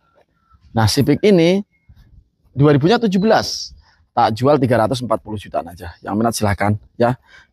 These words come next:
Ini juga sama, kuning, cantik, platnya N sembilan belas delapan tiga A B R. Nah, yang ini juga N. Rata-rata daerah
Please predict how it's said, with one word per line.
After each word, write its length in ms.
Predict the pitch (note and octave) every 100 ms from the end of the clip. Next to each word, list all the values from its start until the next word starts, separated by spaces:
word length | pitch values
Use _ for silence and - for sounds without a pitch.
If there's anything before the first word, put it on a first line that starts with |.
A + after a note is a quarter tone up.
| _ _ - - -
Ini 80 | F3
juga 240 | C#3 C#3
sama, 240 | C3+ C3+ D#3+
kuning, 320 | C#3 D3+ F3
cantik, 320 | C3 B2 E3+
platnya 320 | - B2+ D#3 -
N 240 | E3+ F#3 F#3+ _ _ _ _ _ _ - _ _ _ _
sembilan 320 | - - C3+ C3
belas 200 | E3 D#3+
delapan 200 | C#3 C3+
tiga 320 | C3+ B2+ C3+
A 80 | B2+
B 160 | B2
R. 160 | A#2 G#2 - _ _ - _ _
Nah, 320 | - - - _ _ - -
yang 160 | A#2 C3
ini 80 | C#3
juga 160 | B2 C3+
N. 240 | C3+ B2+ G#2 _ _ _ -
Rata-rata 640 | C3 D3 E3+ A3+ A#3 G#3 - _ - _
daerah 320 | C3+ C#3+ E3